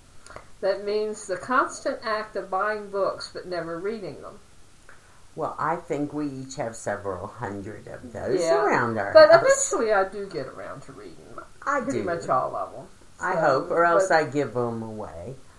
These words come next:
Speaker 1: Yeah, yeah. So
Speaker 2: Or I stack something on them. They
Speaker 1: Yeah.
Speaker 2: become bedside tables.
Speaker 1: Tables, tables, and everything. So, um, so yeah. It, so, but there's an entire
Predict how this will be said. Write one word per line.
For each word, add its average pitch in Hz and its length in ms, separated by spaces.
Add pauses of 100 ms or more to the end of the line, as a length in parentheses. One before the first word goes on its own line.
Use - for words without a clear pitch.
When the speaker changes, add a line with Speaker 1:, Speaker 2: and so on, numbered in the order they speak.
Speaker 1:
Yeah, 175 240 (220)
yeah. 160 280
So 185 320
Speaker 2:
Or 196 200
I 160 160
stack - 560
something 131 480
on 120 420
them. 190 320
They 131 140
Speaker 1:
Yeah. 131 240
Speaker 2:
become 123 500
bedside 147 600
tables. 339 420
Speaker 1:
Tables, 220 540
tables, 254 520
and 190 120
everything. 208 640
So, 165 380 (120)
um, 165 120 (480)
so 220 60
yeah. 185 320 (120)
It, 226 240
so, 214 180 (140)
but 214 100
there's 247 280
an 208 160
entire 240 760